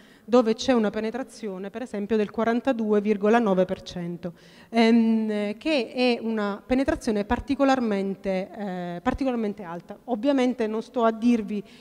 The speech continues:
nemmeno quanto sia... Eh, alta la penetrazione che, eh, internet sta avendo,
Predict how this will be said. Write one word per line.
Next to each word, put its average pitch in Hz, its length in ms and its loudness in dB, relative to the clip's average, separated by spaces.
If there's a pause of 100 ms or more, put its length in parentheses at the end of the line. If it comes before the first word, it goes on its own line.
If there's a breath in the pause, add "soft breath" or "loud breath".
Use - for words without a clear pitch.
(140)
nemmeno 240 440 4
quanto 220 520 0
sia... 202 460 -2 (320 soft breath)
Eh, 185 360 -6
alta 233 520 2
la 214 120 2
penetrazione 226 840 -4
che, 220 340 -2 (120)
eh, 202 220 -6
internet 247 400 -2
sta - 180 -8
avendo, 214 480 -4